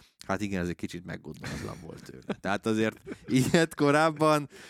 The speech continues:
nem nagyon lehetett hallani, de Márquez is elismerte, teljesen feltette a kezét, hogy ez az én hibám volt. Nyilván ezzel, tehát Martinnak és neki is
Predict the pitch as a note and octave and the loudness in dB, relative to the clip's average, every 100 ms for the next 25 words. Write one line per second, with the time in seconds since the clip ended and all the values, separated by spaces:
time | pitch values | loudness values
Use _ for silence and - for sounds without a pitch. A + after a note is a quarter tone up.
0 | - C3+ F#3+ D#3+ B2 A#2 A2 G2+ B2 C#3+ | -2 2 4 4 4 4 2 0 2 2
1 | C#3 C#3 A#2 - G#2 A2 C#3 C3+ - A#2+ | 2 4 2 0 -2 0 2 2 2 0
2 | A2 A#2 A2+ A#2 A2 G#2 G2 A2 G2+ F#2 | 2 0 2 2 2 0 0 -2 -2 -6
3 | F2+ A2 G#2 G2 G2 G#2 C3 B2+ B2 A#2 | -2 0 0 -2 -2 0 -2 0 2 2
4 | A2 G#2+ G#2+ G2 - - - - - _ | 2 2 2 0 -8 -20 -20 -20 -20 _
5 | _ _ _ _ _ _ - D#3+ D#3 C3+ | _ _ _ _ _ _ -4 2 4 4
6 | B2+ C#3 B2+ B2+ - B2+ - D3 D#3 E3+ | 2 0 2 0 -2 -10 -12 -2 0 2
7 | C#3+ B2+ A#2+ A#2 A2 C3 - G#2+ G2 - | 0 -2 0 -2 -2 -2 -2 -4 -4 -6
8 | - | -12